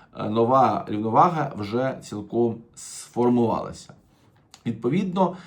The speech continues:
він буде імітувати процес, але для нього критично важливо, щоб Трамп не наклав санкції. Власне, тому його, е, делегація і прибуде. Чому? Тому що на сьогоднішній день російська економіка достатньо виснажена,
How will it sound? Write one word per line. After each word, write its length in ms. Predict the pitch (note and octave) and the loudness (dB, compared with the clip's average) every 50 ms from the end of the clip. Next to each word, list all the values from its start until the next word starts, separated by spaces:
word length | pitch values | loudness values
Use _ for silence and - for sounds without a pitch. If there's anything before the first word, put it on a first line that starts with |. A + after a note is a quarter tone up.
| - - - - | -20 -20 -8 0
він 220 | A2 B2+ B2+ A#2 | 2 2 2 2
буде 240 | G#2+ A2 G#2+ G2 G2 | 0 0 0 -2 -2
імітувати 580 | - - A2 A2 G#2 - A2+ A2 G#2+ G2 F#2+ F#2+ | -2 -2 -2 -4 -4 -2 0 0 0 0 -2 -4
процес, 500 | F#2+ A2+ - - - A3+ C4 C4 - - - | -6 -6 -4 0 2 2 2 0 -2 -4 -2
але 220 | B2+ C3 B2+ B2 | -2 0 0 2
для 120 | A2+ A#2 | 2 2
нього 380 | A#2+ C3+ F3+ F#3+ A3+ G#3 G3 F3+ | 0 2 2 2 2 2 2 0
критично 520 | - - B2 A#2 - C3 A2 - - B2 | -2 -4 -4 -2 -2 -2 -2 -2 -6 -8
важливо, 540 | - F#2+ F#2+ - C#3 F#3+ A#3 B3 A#3+ A#3 A#3 - - - - _ | -8 -8 -4 0 2 2 4 4 2 0 0 -4 -10 -20 -20 _
щоб 380 | - - - - A#2+ G2+ F#2+ | -20 -10 -2 -2 0 0 -2
Трамп 400 | - - A#2 C#3 D#3+ E3+ - - | -2 2 4 4 4 4 2 -2
не 60 | A2+ | -4
наклав 340 | G#2 G#2 - - G#2+ G#2 G#2 | -4 -4 -4 -4 -4 -4 -4
санкції. 560 | - - G2+ F2 D#2+ E2 - - - - - | -4 -2 -2 -2 -2 -4 -10 -14 -18 -16 -12
Власне, 260 | - F#2+ - - - - | -12 -12 -10 -10 -12 -10
тому 280 | - G2 A2 D#3 G3+ A#3 | -8 -2 0 0 2 2
його, 640 | G#3 D3 A#2 G#2 G#2 G#2 G#2 G2 F#2+ F#2 - - - - | 2 2 0 0 -2 -2 -2 -2 -2 -2 -4 -6 -10 -10
е, 520 | G2 G2+ G2 G2+ G2 F#2+ F#2+ G2 F#2+ G2 | -8 -6 -6 -6 -6 -6 -6 -6 -6 -6
делегація 680 | G2 G2 G2+ G2+ G#2 A#2 C#3+ F3 F3 F3 - C#3+ C3+ - | -6 -4 -4 0 4 4 4 4 4 0 -4 -4 -4 -2
і 80 | B2 A#2 | -4 -4
прибуде. 440 | A#2 A#2 G#2+ F#2+ F#2 F#2 E2+ - - - - | -2 -2 -2 0 -2 -2 -4 -6 -10 -16 -12
Чому? 360 | - - C3+ B2 G#2+ F#2 - - - - - - - _ | -6 -4 -2 -2 -2 -4 -6 -10 -16 -20 -20 -20 -20 _
Тому 220 | - - A2 A2 G2+ | -8 -6 -4 -4 -4
що 180 | - - - | -6 -8 -12
на 60 | F#2+ | -12
сьогоднішній 520 | - - C3+ C#3 D#3 C#3+ A#2+ - - A2+ G2+ | -6 -2 2 4 4 4 2 -2 -8 -8 -6
день 220 | F#2+ G#2 G2 F#2+ | -4 -2 0 0
російська 340 | F#2 F#2 - B2 A2+ - - | -2 -2 -2 -4 -6 -6 -8
економіка 420 | - A2 G#2+ G#2 G2 G2 F#2+ - | -8 -8 -4 -4 -4 -4 -4 -6
достатньо 460 | F#2+ G#2 A2 - - G2+ F#2 F#2 F#2+ G2 | -6 -6 -4 -2 -2 -2 -2 -2 -4 -4
виснажена, 640 | F#2+ F#2+ F#2 F#2+ - A#2 B2 D3+ F3 F#3+ G#3 - | -2 -2 -2 -2 -4 -4 -4 -2 -2 -2 -4 -6